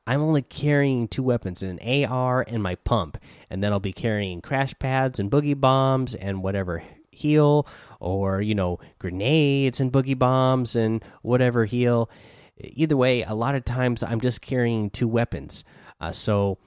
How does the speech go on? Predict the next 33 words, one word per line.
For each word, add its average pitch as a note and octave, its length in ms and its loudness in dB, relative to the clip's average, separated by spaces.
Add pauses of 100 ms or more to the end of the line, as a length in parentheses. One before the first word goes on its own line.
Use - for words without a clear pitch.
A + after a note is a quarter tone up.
(220)
you - 160 -8
know, F#2+ 160 -2
if G#2 160 -4
you C#3+ 80 0
find C3 300 0
yourself B2+ 360 0
in C3 60 0
a B2 60 -2
situation C3 560 -2
where A#2+ 100 2
you're G#2 440 -2 (120)
carrying B2 340 0
around A#2 460 0 (600)
crash B2 360 0
pads D#3 480 -6 (320)
and B2+ 160 -2
it's A2+ 140 -2
still A#2+ 340 0
early B2 260 2
game. C3+ 480 0 (280)
Maybe A2+ 300 0
you B2+ 180 0
came B2 240 -4
out A#2+ 180 2
of A#2+ 100 -2
a A2+ 40 0
P C3 240 -2
O A#2+ 140 4
I A#2+ 240 2
and C3 200 0
you C3 120 2
only B2+ 220 0
have, A#2+ 460 0